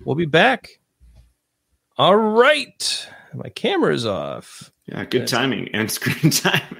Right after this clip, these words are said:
Speaker 1: And screen time. My
Speaker 2: <laughs> Good
Speaker 1: camera's like,
Speaker 2: timing with
Speaker 1: "Dude,
Speaker 2: that
Speaker 1: you're
Speaker 2: one.
Speaker 1: done."
Speaker 2: Yeah.
Speaker 1: All right. So be sure,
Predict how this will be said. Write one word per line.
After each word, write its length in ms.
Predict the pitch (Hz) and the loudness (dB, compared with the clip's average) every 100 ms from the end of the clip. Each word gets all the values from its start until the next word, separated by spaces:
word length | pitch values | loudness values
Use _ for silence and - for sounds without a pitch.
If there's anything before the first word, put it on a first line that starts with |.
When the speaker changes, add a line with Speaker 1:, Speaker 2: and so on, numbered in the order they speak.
| - | 2
Speaker 1:
And 280 | 320 - - | 4 4 2
screen 440 | - 311 277 240 | 4 6 6 6
time. 440 | 190 240 214 175 156 | 6 6 8 6 4
My 120 | 208 | 4
Speaker 2:
<laughs> 0 | |
Good 140 | 170 | 4
Speaker 1:
camera's 260 | 226 220 180 | 4 4 4
like, 120 | 170 | 4
Speaker 2:
timing 140 | 165 147 | 4 0
with 100 | 254 | 0
Speaker 1:
"Dude, 80 | |
Speaker 2:
that 100 | - | 0
Speaker 1:
you're 140 | 202 170 | 0 -4
Speaker 2:
one. 80 | 208 | 0
Speaker 1:
done." 480 | 269 262 226 147 - - - | 2 4 4 0 -4 -14 0
Speaker 2:
Yeah. 280 | 156 143 - 143 | 4 4 2 2
Speaker 1:
All 80 | 147 | 6
right. 340 | 151 151 117 - | 6 6 4 -2
So 260 | - 247 226 | 0 4 4
be 100 | 180 | 4
sure, 240 | 180 208 | 0 -4